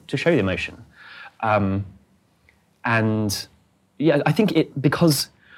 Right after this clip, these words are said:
you're tempted to put, especially founders, on pedestals and think, you know, fa-, perhaps founders put themselves on pedestals sometimes and think they're kind of superhuman. They're clearly not. And they're clearly making mistakes. So I think showing that vulnerability allows people to establish a much more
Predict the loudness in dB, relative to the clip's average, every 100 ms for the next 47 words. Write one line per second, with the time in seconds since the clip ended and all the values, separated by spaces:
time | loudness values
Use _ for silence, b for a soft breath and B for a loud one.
0 | b b b b _ 0 2 2 4 2
1 | 2 -4 0 2 2 -2 _ -10 -2 0
2 | 0 2 2 2 0 0 -2 -2 -4 -8
3 | -6 -6 -6 -8 -2 0 0 -2 B B
4 | B -12 -10 -8 -10 -8 -8 -4 -2 -2
5 | -4 0 2 2 2 -2 -4 -6 -6 -6
6 | -6 -6 -6 -6 -6 0 0 2 -2 -2
7 | -4 -2 -2 -2 -2 -4 -4 2 4 4
8 | 0 -2 -6 -14 B B B B 2 2
9 | 4 4 4 4 0 -6 -6 -6 -6 -4
10 | 0 0 2 2 2 0 -2 -2 0 0
11 | -2 -6 -2 0 0 2 0 -4 -8 -8
12 | -8 -6 -6 -2 -2 -2 -4 -4 -4 -4
13 | -6